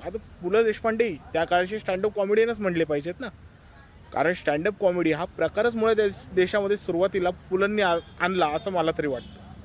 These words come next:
पण पुलंच्या कुठल्याही कार्यक्रमामध्ये कुठल्याही प्रकारची शिवीगाळ कुठ-, कुठंच नव्हती. म्हणजे अश्लील शब्द पुलंच्या एकूण लिखाणात तुम्हाला दिसणारच नाही.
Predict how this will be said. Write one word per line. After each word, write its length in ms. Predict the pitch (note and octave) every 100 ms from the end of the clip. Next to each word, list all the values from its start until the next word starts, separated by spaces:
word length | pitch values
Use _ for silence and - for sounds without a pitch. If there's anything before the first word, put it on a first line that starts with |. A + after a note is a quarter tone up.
| - - - -
पण 80 | G3
पुलंच्या 460 | F#3+ F#3+ A3 B3+
कुठल्याही 760 | - G#3 - G#3 G#3+ G#3+ C4+ A3+ - - - - -
कार्यक्रमामध्ये 800 | E3 G3 G3+ G3 F3 C#3+ C#3+ F3+ - - - - - - - - - - -
कुठल्याही 480 | G3+ - A3 A3+ C4
प्रकारची 440 | C4+ A#3 A3+ B3
शिवीगाळ 480 | A#3 - G3+ A#3+ A#3
कुठ-, 560 | A3+ - G3+ - - -
कुठंच 280 | A3 C#4+ C4
नव्हती. 220 | F#3+ D#3+
म्हणजे 160 | E3+
अश्लील 380 | G3 F3 F3+ A#3
शब्द 240 | A3+ F#3 A3
पुलंच्या 640 | - F#3+ G3+ G3+ A#3 A#3+ A#3+ - - -
एकूण 280 | E3 A3 A3
लिखाणात 300 | G#3 G#3 A3
तुम्हाला 260 | G#3+ G#3+
दिसणारच 500 | G#3 F#3+ G#3+ A#3 G3+
नाही. 140 | D#3+